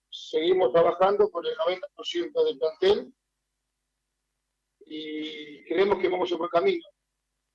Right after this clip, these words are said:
Todavía no, no estamos completos. Queremos tratar de incorporar para presentarnos en Uruguay con lo mejor que tengamos. Nos va a servir mucho los minutos de juego que tenemos.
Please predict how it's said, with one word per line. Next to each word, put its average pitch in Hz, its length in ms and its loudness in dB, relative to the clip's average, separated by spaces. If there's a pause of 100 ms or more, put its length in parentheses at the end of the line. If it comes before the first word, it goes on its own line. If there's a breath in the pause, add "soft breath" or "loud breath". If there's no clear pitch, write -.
Todavía 165 240 6
no, - 160 0
no 170 80 -2
estamos 175 320 0
completos. 440 720 2 (1160)
Queremos 165 360 0
tratar 165 260 2
de 165 80 0
incorporar 165 560 2
para 151 480 0
presentarnos 160 480 -6
en - 60 -20
Uruguay 170 360 -4
con 156 120 -10
lo 151 60 -10
mejor 156 220 -2
que 160 140 -4
tengamos. 113 420 0
Nos 156 120 2
va 175 60 6
a - 20 0
servir 170 500 2 (140)
mucho 190 280 -4
los 151 140 0
minutos 160 380 -4
de - 20 4
juego - 180 -6
que 160 100 -12
tenemos. 208 440 -2